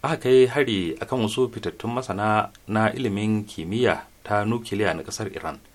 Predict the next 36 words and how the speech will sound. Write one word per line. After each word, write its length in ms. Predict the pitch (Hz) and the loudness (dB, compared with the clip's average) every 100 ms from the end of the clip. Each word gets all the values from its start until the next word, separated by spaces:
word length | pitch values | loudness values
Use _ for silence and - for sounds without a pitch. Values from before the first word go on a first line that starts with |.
| - | -16
wato 240 | 78 - 78 | -16 -10 -10
Dokta 320 | 80 - 78 76 | -10 -6 -6 -4
Majid 300 | 76 78 113 | -6 -2 -2
Shahriyari 680 | 110 90 82 78 78 135 123 - | -2 -8 -6 -4 -2 -4 -6 -10
da 60 | 78 | -12
kuma 340 | - 95 101 | -6 0 0
Dokta 340 | 90 - 82 80 | 0 -8 -14 -14
Faridun 460 | - 76 76 117 - | -10 -10 -6 -6 -6
Abbasi. 500 | - - - - - - - - | -10 -10 -8 -10 -14 -20 -8 -6
An 80 | 123 | -2
kai 180 | 170 | -2
hare-hare 480 | 180 143 139 131 127 104 | -2 -2 0 2 2 0
a 60 | |
kan 160 | 127 113 | -6 -6
su 140 | 120 | -4
ne 180 | 117 113 | 0 0
a 140 | - | 0
rana 260 | 95 110 117 | -2 0 -2
guda, 320 | - 101 101 | -2 0 0
lokaci 380 | 95 107 - 95 | 0 -4 -4 -6
guda, 240 | 76 76 - - - - | -6 -10 -12 -18 -20 -18
amma 180 | - 90 | -6 -2
wurare 320 | 101 87 98 | 0 0 0
daban-daban 560 | 98 95 101 92 117 - - | -2 -4 -6 0 0 -2 -10
a 40 | |
cikin 280 | - 90 87 | -10 -8 -6
birnin 240 | 87 92 90 | -4 -6 -8
Tehran, 380 | - 87 76 - - - _ - | -6 -4 -4 -8 -20 -20 _ -8
inda 160 | 78 | -6
nan 120 | 87 95 | -6 -4
take 320 | 85 - 107 | -6 -4 -2
Dokta 380 | 104 - 82 73 | -2 -4 -8 -8
Majid 240 | 69 110 | -6 -6
Shahriyari 680 | - 82 - 78 78 113 117 | -6 -8 -6 -6 -4 -4 -2
ya 60 | 113 | -4
shahada. 440 | - - 80 76 | -6 -6 -6 -6